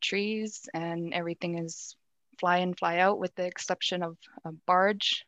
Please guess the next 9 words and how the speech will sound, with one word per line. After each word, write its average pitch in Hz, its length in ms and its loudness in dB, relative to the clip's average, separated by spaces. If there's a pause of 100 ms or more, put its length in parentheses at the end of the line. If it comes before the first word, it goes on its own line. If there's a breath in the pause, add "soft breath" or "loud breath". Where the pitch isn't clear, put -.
(140)
order 208 380 2
that 190 220 4
comes 190 320 -2
in 208 200 2
during 180 460 -2 (160)
the 180 80 -4
summer 175 340 -4
months, 233 460 0
that 175 200 2